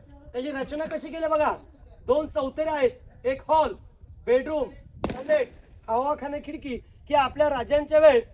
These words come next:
लाईट होती का? मग फॅन, एसी कुठून असते? सुंदरशी हवा आजही त्या येते.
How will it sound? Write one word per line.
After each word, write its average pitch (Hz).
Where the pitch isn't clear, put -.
लाईट 202
होती 254
का? 262
मग 202
फॅन, 247
एसी 262
कुठून 294
असते? 277
सुंदरशी 262
हवा 247
आजही -
त्या -
येते. 240